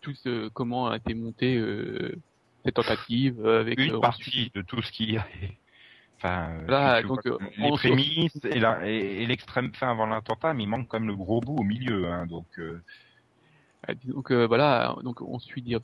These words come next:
Speaker 1: différents éléments, donc, dont le héros, donc, euh, dont la famille de, de la, la famille de sa copine, euh, est un élément central, euh, dans la, dans ta-,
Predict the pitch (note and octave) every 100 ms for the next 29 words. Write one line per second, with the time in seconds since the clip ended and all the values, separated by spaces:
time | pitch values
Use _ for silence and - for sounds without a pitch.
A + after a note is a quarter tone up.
0 | - B2 A2+ A2+ A2 A2 A2+ C3 A#2+ G#2+
1 | A#2 B2 A#2 A2 G#2+ G#2+ B2 B2+ B2 A2
2 | - - - - - _ _ _ _ _
3 | _ - - - B2 A#2 A2 - B2 C3
4 | B2+ A#2 G#2+ - - G#2 - - A2 G#2+
5 | A2 - - F#3 _ - B2 - C3+ -
6 | D#3+ A#2+ - C3+ C3+ A2+ - - - -
7 | - - B2 B2 - - - - A#2 A2+
8 | A#2 A#2+ B2 - A#2 B2+ C3 - - -
9 | - _ _ _ _ _ _ - - A2+
10 | A2 A2 - - _ B2 A#2 -